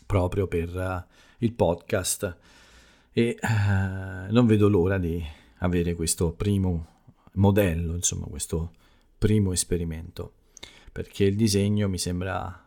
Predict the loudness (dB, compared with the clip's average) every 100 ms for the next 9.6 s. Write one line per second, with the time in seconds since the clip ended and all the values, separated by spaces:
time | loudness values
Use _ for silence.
0 | _ -2 0 2 2 0 -2 -4 -8 -14
1 | _ _ _ _ _ _ -16 -6 -6 -6
2 | _ _ _ _ _ -4 0 2 4 4
3 | 4 2 0 0 0 -2 -2 -4 -10 _
4 | _ _ _ _ _ -20 -10 -2 0 2
5 | 2 0 -2 -2 -2 -2 -4 -4 -4 -2
6 | -2 -4 -6 -6 -8 -8 -14 -20 _ -20
7 | -20 -20 -20 -20 -20 -20 -20 -20 0 6
8 | 8 8 8 8 8 8 10 10 10 8
9 | 6 4 4 2 4 2